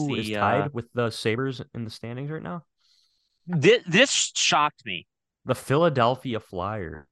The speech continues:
Speaker 2: Yeah, the
Speaker 1: who they,
Speaker 2: Flyers.
Speaker 1: they've just lost to. They're
Speaker 2: They had
Speaker 1: really
Speaker 2: the
Speaker 1: climbing.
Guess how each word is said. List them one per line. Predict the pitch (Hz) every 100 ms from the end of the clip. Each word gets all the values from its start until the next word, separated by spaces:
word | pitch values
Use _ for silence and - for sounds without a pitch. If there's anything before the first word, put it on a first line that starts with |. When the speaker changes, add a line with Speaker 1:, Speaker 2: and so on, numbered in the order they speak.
| _ _
Speaker 2:
Yeah, | 190 247 262 131
the | 107
Speaker 1:
who | 113
they, | -
Speaker 2:
Flyers. | 156 226 107 160
Speaker 1:
they've | 107 98 90
just | 90 95 -
lost | 107 135 -
to. | 90 80 - _ _ _ _
They're | - 107
Speaker 2:
They | 160 131
had | 156 135
Speaker 1:
really | 131
Speaker 2:
the | 156
Speaker 1:
climbing. | 135 135 139 95